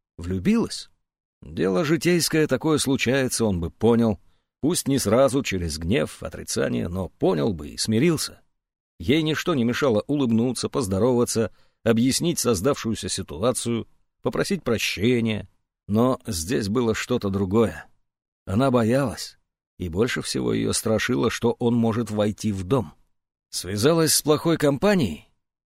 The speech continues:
Его внимание привлёк отдалённый звук. Хлопнула дверь. Как раз разгулялся ветер. Горин насторожился. Дверь на крыльце не открывалась. У кого-то из соседей? Может быть.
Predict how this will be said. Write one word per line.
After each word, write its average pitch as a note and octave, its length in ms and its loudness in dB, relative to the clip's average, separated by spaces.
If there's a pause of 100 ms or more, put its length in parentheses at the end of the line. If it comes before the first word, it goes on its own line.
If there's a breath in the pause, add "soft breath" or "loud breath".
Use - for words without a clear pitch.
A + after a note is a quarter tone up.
(220)
Его F#2 300 0
внимание C#3 480 2
привлёк A#2 420 0
отдалённый A2+ 520 2
звук. A#2+ 580 -4
Хлопнула A2 500 0
дверь. G#2 340 2 (520)
Как - 180 -12
раз C3 180 -2
разгулялся A2 580 2
ветер. G2+ 440 0 (600)
Горин A#2+ 340 0
насторожился. A2+ 760 -4 (720)
Дверь A2+ 300 -2
на C3+ 140 -2
крыльце A#2+ 380 0
не A#2 80 0
открывалась. G2+ 720 0 (680)
У D#2+ 80 -12
кого-то E2+ 400 -6
из F2+ 120 -2
соседей? - 500 -2 (600)
Может E2 340 -4
быть. E2+ 340 -10